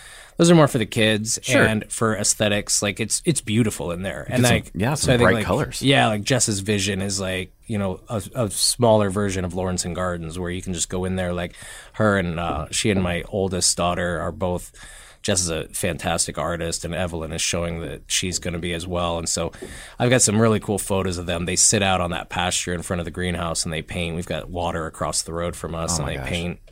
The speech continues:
Speaker 1: out there and everything. So it's, it's a whole vision, and it's pretty neat. It's been a lot of
Speaker 2: Wow.
Speaker 1: work, but it's nice.
Speaker 2: Wow, the, the Block sixteen utopia there. That just,
Speaker 1: Yeah,
Speaker 2: I,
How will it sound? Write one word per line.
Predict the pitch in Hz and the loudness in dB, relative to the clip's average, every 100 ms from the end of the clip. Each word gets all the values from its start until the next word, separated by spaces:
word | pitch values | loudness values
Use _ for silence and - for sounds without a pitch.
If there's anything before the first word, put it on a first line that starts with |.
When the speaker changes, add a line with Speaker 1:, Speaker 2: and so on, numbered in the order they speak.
| - | -8
Speaker 1:
out | 107 87 | -6 -4
there | 87 85 | -4 -2
and | 85 | -2
everything. | 87 87 85 85 | -4 -4 -6 -6
So | 87 - 87 | -4 -4 -4
it's, | 90 92 - | -4 -4 -2
it's | 151 | 0
a | 131 | 4
whole | 151 139 | 6 6
vision, | 104 104 95 95 92 | 4 2 2 0 0
and | 92 87 87 | -2 -4 -2
it's | 123 - | -4 0
pretty | 117 92 | 0 0
neat. | 80 76 - - | -2 -6 -10 -10
It's | 82 | 0
been | 110 | 2
a | |
lot | 101 73 | 4 4
of | 76 | 0
Speaker 2:
Wow. | |
Speaker 1:
work, | 69 - | -6 -8
but | - 64 | -6 -4
it's | - | -4
nice. | - 52 - - - | -6 -6 -4 -2 0
Speaker 2:
Wow, | 71 | -2
the, | 62 | -4
the | 62 | -8
Block | - 78 - | -4 -2 -2
sixteen | - - - - 87 | -6 -8 -4 2 2
utopia | 78 73 - 107 - 67 - | 2 0 0 0 0 -4 -2
there. | 65 | -2
That | 69 78 | 0 -2
just, | - 87 98 | 0 2 2
Speaker 1:
Yeah, | |
Speaker 2:
I, | 123 | 4